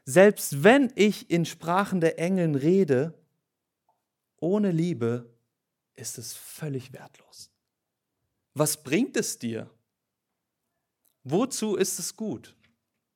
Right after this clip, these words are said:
Für dich selber? Wenn wir uns die anderen Beispiele anschauen, die Paulus hier bringt, dann sehen wir, dass er auch dort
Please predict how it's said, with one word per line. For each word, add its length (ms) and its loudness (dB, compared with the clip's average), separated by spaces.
Für 180 -8
dich 180 -4
selber? 480 -2
Wenn 160 2
wir 120 4
uns 160 -2
die 120 -2
anderen 300 4
Beispiele 800 2
anschauen, 500 0
die 120 -2
Paulus 420 0
hier 180 -4
bringt, 600 -4
dann 200 2
sehen 320 4
wir, 120 6
dass 240 0
er 320 0
auch 160 2
dort 680 4